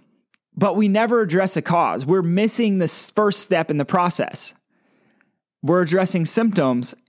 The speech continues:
and not the cause. And so what we know is that if we have too much stress in the body, it's going to negatively affect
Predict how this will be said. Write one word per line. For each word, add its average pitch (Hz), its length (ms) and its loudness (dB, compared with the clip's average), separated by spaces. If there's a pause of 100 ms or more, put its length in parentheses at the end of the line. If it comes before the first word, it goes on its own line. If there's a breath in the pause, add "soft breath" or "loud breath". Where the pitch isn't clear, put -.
and 147 140 2
not 156 200 2
the 151 60 -2
cause. - 460 -2 (500 loud breath)
And 185 140 2
so 233 120 2
what 220 220 2
we 202 140 2
know 190 580 2
is 175 160 0
that 196 160 0
if 196 100 -4
we 196 120 0
have 208 400 0
too 226 240 0
much 190 200 0
stress 170 360 0
in 185 80 0
the 151 80 -2
body, 147 320 2
it's 165 100 -4
going 175 260 0
to 190 140 0
negatively 165 880 0
affect 143 540 -2